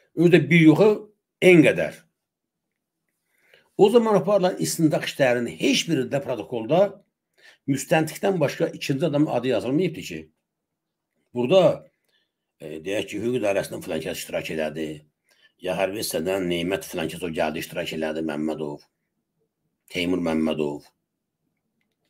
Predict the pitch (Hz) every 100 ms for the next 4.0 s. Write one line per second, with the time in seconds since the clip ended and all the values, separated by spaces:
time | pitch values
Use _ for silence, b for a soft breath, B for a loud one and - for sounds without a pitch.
0 | _ _ - 73 95 95 87 78 82 78
1 | 76 71 - _ _ _ _ _ 78 87
2 | 98 92 107 - 78 73 73 73 73 -
3 | 135 82 160 - 101 90 82 - -